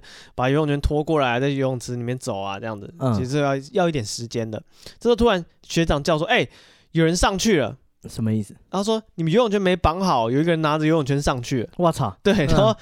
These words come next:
Speaker 1: 他说：“干，啊，就
Speaker 2: 都结束了。
Speaker 1: 有，对，都结束了，啊，你疯了，你一直硬要玩是怎样？”
Speaker 2: 嗯啊。
Speaker 1: 对，然后他跟小白就是，然后那个学长在后面骂，他就说：“哎，赶快去追啊，叫他下来啊。”然后说：“
Speaker 2: 嗯。
Speaker 1: 你们游泳圈被拿走也不知道到底在干什么。”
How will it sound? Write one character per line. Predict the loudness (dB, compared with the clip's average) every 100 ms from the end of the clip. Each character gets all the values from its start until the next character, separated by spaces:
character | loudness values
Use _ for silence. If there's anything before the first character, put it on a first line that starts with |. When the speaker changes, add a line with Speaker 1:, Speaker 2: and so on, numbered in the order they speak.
| -8 -2
Speaker 1:
他 | 0
说 | 2
：“干， | 2 0 0 -6
啊， |
就 | -4 0
Speaker 2:
都 | 2 2
结 | 4 4
束 | 4 2 4
了。 |
Speaker 1:
有， | 4
对， | 4
都 | 0
结 | 0 0
束 | 2 2
了， | 2
啊， |
你 | 0
疯 | -2 -2 0
了， | -2
你 | -2
一 | -6 -6
直 | -4
硬 | -2 2
要 | 2
玩 | 2 0
是 | -4
怎 | -6 -4
样？” | -6 -6
Speaker 2:
嗯 | -4
啊。 | -2 -2 0
Speaker 1:
对， | 0
然 | 2
后 | 2
他 |
跟 | 0
小 | 0 -2
白 | -2 -4
就 | -4 -4
是， | -4 -6 -14 -20 -8
然 | 0
后 | 0 0 -6 -20 _
那 | -10 -4
个 | -4
学 | -2 -2
长 | -2
在 | -2
后 | -2
面 | -2
骂， | 0 0 -2
他 | -4
就 | -6
说 | -4 -2 -2
：“哎， |
赶 | -2
快 | -2
去 | -4
追 | -4 -2 -2
啊， | -2
叫 | -2
他 | -2
下 | -2 -2
来 | 0 -2
啊。” | -4 -2
然 | 0
后 | 2
说：“ | 2
Speaker 2:
嗯。 |
Speaker 1:
你 | 0
们 | 0
游 | 0
泳 |
圈 | 0 -6 -8 _
被 | -6
拿 | -2 -2
走 | -2
也 | -4
不 | -6
知 | -4
道 | -2
到 | -2
底 | -4
在 |
干 | -2 -4
什 | -6 -12
么。” | -14